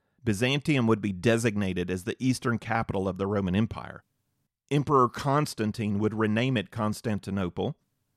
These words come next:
Becoming one of the largest cities in the Western world, it would grow to span both sides of the Bosporus Strait, connecting Asia and Europe in one city. Byzantium would serve as the capital to Orthodox Christianity after the division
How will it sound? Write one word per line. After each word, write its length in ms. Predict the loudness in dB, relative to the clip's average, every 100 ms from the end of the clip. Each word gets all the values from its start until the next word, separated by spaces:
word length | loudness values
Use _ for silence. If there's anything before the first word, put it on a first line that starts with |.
| _
Becoming 400 | 2 4 4 2
one 120 | 0
of 80 | 0
the 100 | 2
largest 460 | 8 8 8 4
cities 280 | 0 0 2
in 100 | 0
the 60 | 2
Western 300 | -2 -2 -2
world, 180 | 0 0
it 100 | -2
would 120 | -2
grow 340 | 0 4 6
to 100 | 4
span 300 | -2 -4 -4
both 280 | 2 6 6
sides 380 | 6 4 4 2
of 80 | -4
the 100 | 0
Bosporus 460 | 0 0 -2 -6
Strait, 440 | -6 -2 0 0 -4 _ _ _
connecting 540 | -2 2 0 0 -4 0
Asia 420 | 2 2 2 0 2
and 240 | 0 2
Europe 440 | 6 6 4 0 -8 _ _
in 220 | 0 2 4
one 220 | 4 2
city. 540 | -2 0 0 -2 -8 -14 _ _ _ _ _ _
Byzantium 500 | -2 0 0 0 0
would 140 | -2
serve 300 | 2 4 4
as 120 | 2
the 100 | -2
capital 480 | -4 2 2 2 0
to 100 | 0
Orthodox 480 | 0 0 0 -2 -4
Christianity 640 | -6 -6 -4 -2 -2 0 0
after 260 | 0 -2
the 100 | -4
division 640 | -4 -2 0 0 0 -2